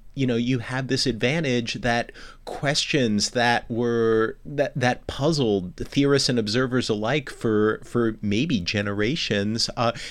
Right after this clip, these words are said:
you could just look with this higher resolution instrument and say, "Oh, that's the answer."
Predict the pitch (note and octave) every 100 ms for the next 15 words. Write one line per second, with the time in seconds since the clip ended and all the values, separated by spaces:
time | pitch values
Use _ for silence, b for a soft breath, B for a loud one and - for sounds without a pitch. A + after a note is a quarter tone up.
0 | B E3 E3+ D3 C#3 B2+ D#3+ G#3+ A#2+ -
1 | A2+ - B2 B2 A#2+ A#2+ A#2+ A#2 - A2+
2 | D3 - C#3 A2+ A2+ - C3+ - G#3+ C#3
3 | F#2 F#2+ - B2+ D3 - D#2+ D2+